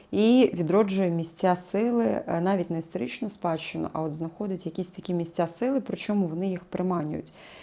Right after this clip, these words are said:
Е, як вийшло так, що ось ці місця сили в певний період, ще років з десять-двадцять назад,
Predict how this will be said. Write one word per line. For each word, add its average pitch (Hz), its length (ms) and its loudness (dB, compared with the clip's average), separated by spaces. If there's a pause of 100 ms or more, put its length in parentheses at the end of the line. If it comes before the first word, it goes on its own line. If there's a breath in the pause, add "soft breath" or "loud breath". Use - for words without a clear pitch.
(380 loud breath)
Е, 160 260 6 (640)
як 247 360 4 (320)
вийшло 175 520 2
так, 160 280 2
що - 280 -4
ось 160 200 0
ці - 140 -2
місця 180 320 -2
сили 160 440 0 (600 loud breath)
в - 220 -12 (140)
певний 170 380 10
період, 156 360 2
ще - 180 0
років 175 360 4
з 135 100 -6
десять-двадцять 151 800 2
назад, 135 300 -2